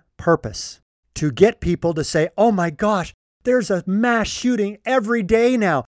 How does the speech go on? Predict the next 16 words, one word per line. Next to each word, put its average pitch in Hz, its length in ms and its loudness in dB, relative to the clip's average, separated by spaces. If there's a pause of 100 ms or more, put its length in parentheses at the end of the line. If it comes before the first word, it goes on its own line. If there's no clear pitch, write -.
(140)
We 262 320 0
need 180 220 2
to 147 100 6
ban 165 480 4
guns." 143 840 4 (680)
That's 127 380 0
exactly 113 960 0 (300)
what 117 200 -2
they 123 160 2
want 104 320 -4
you 98 400 -6
to 120 120 -4
say. 113 460 0 (300)
That's 139 280 2
exactly 139 920 0 (320)
how 135 540 2